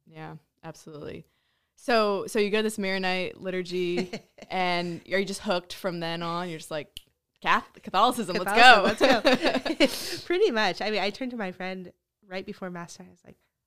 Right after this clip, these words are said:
Speaker 2: "I gotta be Catholic."
Speaker 1: Wow.
Speaker 2: <laughs> Can you imagine her perspective of that? Like,
Speaker 1: <laughs>
Speaker 2: "Whoa, <laughs> what
Speaker 1: Yeah.
Speaker 2: just happened?" <laughs>
Speaker 1: Yeah, but I, I just, I,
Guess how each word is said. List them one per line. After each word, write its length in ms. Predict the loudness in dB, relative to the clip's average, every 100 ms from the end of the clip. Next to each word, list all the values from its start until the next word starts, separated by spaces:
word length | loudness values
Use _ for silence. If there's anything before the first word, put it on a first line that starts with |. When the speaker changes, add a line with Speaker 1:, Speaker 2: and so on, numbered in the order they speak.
| _ _ _ _ _ _
Speaker 2:
"I 80 | -14
gotta 160 | -12 -12
be 100 | -12
Catholic." 520 | -12 -12 -14 -20 _ _ _ _
Speaker 1:
Wow. 340 | -18 -12 -12 -12 -14 -10
Speaker 2:
<laughs> 160 | -10 -8
Can 160 | 2 4
you 60 |
imagine 340 | 4 2 0 -4
her 240 | -6 -2
perspective 540 | 2 2 2 0 4 6
of 60 |
that? 480 | 8 6 8 6 8
Like, 220 | 4 2
Speaker 1:
<laughs> 180 | -2 -6
Speaker 2:
"Whoa, 500 | -2 6 8 8 8
<laughs> 180 | 4 10 10 10 4 2
what 100 | 4
Speaker 1:
Yeah. 200 | 6 6
Speaker 2:
just 180 | 6 4
happened?" 1200 | 2 0 -4 0 2 2 -2 -4 -2 -6 -4 -8
<laughs> 100 | -6 0
Speaker 1:
Yeah, 260 | 4 4
but 160 | 6 8
I, 220 | 8 8
I 140 | 4
just, 220 | 0 -4 0
I, 240 | 0 0